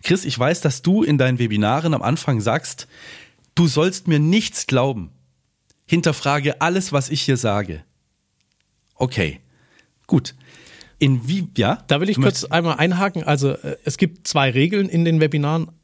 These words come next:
Speaker 2: Erste Regel, du sollst mitmachen, denn erst wenn du mitmachst, kannst du maximal viel behalten. Das ist die erste Regel. Die zweite Regel ist dann,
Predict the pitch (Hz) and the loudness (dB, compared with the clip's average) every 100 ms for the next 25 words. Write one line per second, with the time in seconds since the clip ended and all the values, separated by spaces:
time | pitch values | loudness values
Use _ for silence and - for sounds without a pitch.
0 | _ _ 160 175 160 151 147 135 123 117 | _ _ 0 2 2 2 2 0 0 0
1 | - 175 175 196 190 214 _ _ _ - | 2 0 0 -4 -2 -6 _ _ _ 0
2 | 151 156 - 151 156 - 127 131 175 156 | 2 2 -2 0 0 0 -2 0 0 0
3 | 147 - - 131 - 131 127 - 139 123 | -2 -4 -4 -4 0 0 0 -2 -2 0
4 | 113 - 120 113 120 143 139 - - _ | -2 -2 -2 0 2 0 0 -8 -20 _
5 | _ - 123 123 160 156 160 127 120 117 | _ -10 -6 -4 0 0 0 -2 -4 -6
6 | 117 117 - 135 190 196 180 175 - - | -6 -6 0 0 2 2 0 -2 -4 0
7 | 190 214 | 0 0